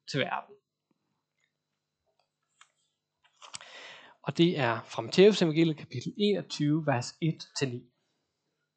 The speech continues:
Da de nærmede sig Jerusalem og kom til Betfage ved Oliebjerget, sendte Jesus to disciple afsted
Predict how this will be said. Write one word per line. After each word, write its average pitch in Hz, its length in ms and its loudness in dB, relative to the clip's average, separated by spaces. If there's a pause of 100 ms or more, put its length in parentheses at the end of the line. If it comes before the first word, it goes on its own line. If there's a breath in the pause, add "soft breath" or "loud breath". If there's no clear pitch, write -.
(2250 soft breath)
Da 175 80 12
de 185 140 4
nærmede 208 340 10
sig 175 280 10
Jerusalem 175 680 4
og 170 100 -2 (100)
kom 160 300 6
til 160 120 2
Betfage 170 640 6
ved 175 140 4
Oliebjerget, 160 600 4 (160)
sendte 185 460 4
Jesus 247 300 2
to 277 360 2
disciple 220 440 0
afsted 170 420 6